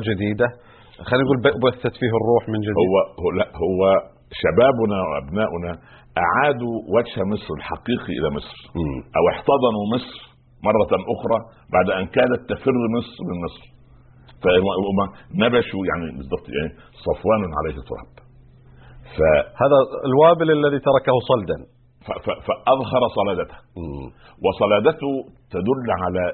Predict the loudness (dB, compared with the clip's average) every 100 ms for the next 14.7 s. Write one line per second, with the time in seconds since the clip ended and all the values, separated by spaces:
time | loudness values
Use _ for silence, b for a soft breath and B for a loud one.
0 | -6 -6 -8 -8 -10 -6 2 2 2 -2
1 | -6 -14 -14 -8 -2 -2 -2 -6 -4 -4
2 | -6 -10 -16 _ b b b -6 -4 -2
3 | -4 -4 -2 2 2 2 -2 -4 -2 -2
4 | -6 -10 -8 -8 -2 -2 -2 -6 -10 -16
5 | -18 -16 -14 -16 -14 -10 -10 -8 -4 -2
6 | 0 -2 -6 -14 -6 -6 -6 -12 b b
7 | b b -8 -2 0 0 0 -2 -4 -2
8 | 2 2 2 -2 -6 -8 -6 -6 -8 -12
9 | -20 -14 -10 -8 -8 -6 -4 -4 -6 B
10 | B -4 0 0 0 0 -2 -6 -12 -14
11 | -16 -20 -20 _ _ -20 -20 -20 -20 -20
12 | -20 -20 -6 0 0 0 -2 0 0 -2
13 | -8 -8 -2 -2 -2 -4 -4 -2 0 0
14 | 0 -4 b b b -4